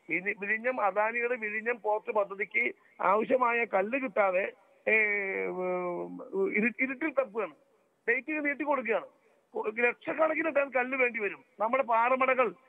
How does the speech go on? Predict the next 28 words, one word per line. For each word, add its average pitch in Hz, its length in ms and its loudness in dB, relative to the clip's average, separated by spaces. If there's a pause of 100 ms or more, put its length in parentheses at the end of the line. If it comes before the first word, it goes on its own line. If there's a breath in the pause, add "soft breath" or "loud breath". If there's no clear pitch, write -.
(160)
നിലവിലുള്ള 269 460 2
കോറി 226 360 2
സംവിധാനം 226 680 2
കൊണ്ട് 226 200 0
അത് 226 240 2
കഴിയില്ല 220 380 4
എന്ന് 220 200 2
ഏത് 220 180 2
കൊച്ചുകുട്ടിക്കും 226 680 -2
അറിയാം. 147 260 0 (600 soft breath)
ഇങ്ങനെ 269 280 0
പാരിസ്ഥിതിക 269 760 2
ആഘാതം 277 600 2
ഉണ്ടാക്കാവുന്ന 262 840 2
നിരവധി 262 340 4
വിഷയങ്ങൾ 262 600 2 (300 loud breath)
ഇതിന്റെ 262 240 0
പുറകിലുണ്ട്. 254 720 0 (240 loud breath)
ഇതെല്ലാം 285 520 0
പഠിക്കും, 226 440 -2
പിന്നെ, 226 160 -2
പിന്നെ, 226 180 0
പിന്നെ, 214 380 -2
ഏ, 220 100 0
വെച്ച് 208 280 -4
കണക്ക് 196 240 -4
കൂട്ടിയാൽ 180 440 -2 (320 soft breath)
കേരള, 196 240 2